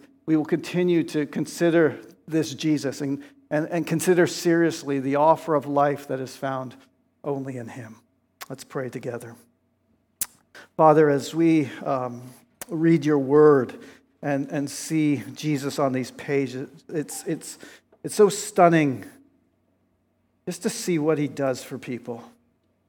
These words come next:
He, he, he doesn't leave people where they're at, at after this miracle happens, but he invites them into who he is in relationship with him. God, I pray as we,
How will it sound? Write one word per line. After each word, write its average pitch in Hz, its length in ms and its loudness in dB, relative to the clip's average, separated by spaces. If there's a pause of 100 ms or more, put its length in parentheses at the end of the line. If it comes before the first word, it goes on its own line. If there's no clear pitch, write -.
(840)
He, - 160 -8
he, 160 240 -8
he 160 100 -8
doesn't 208 320 -2
leave 165 280 2
people 151 340 -2
where 139 180 2
they're 127 220 0
at, 135 260 -2 (220)
at 135 280 2
after 127 340 -4
this 123 200 -10
miracle 127 340 -6
happens, 123 380 -4
but 147 140 -4
he 151 60 2
invites 147 440 0
them 156 180 0
into 139 300 0
who 160 320 0
he 135 200 4
is 131 260 6
in 127 100 -2
relationship 131 720 -4
with 123 180 -10
him. 110 280 -14 (2250)
God, 151 180 -8
I 151 40 -6
pray 160 340 0
as 131 160 2
we, 131 280 -2